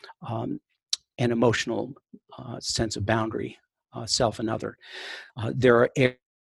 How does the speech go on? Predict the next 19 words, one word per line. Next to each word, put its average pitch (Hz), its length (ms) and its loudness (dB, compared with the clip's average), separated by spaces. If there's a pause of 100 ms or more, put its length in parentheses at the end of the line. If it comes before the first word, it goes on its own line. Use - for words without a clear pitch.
(120)
errors 127 300 6
that 110 160 0
are 117 140 0 (280)
quite - 520 0
profound, - 500 -4 (400)
um, 117 160 -6 (460)
such 120 180 2
as, 117 240 4 (400)
uh, - 240 -2 (360)
uh, 120 200 -2 (500)
"I 123 100 6
don't 139 160 6
remember 123 520 6 (460)
my 110 100 -2 (140)
parent, 110 280 0 (220)
you 117 60 4 (140)
are 117 120 4 (120)
my 110 60 -6 (140)
parent." 117 300 -6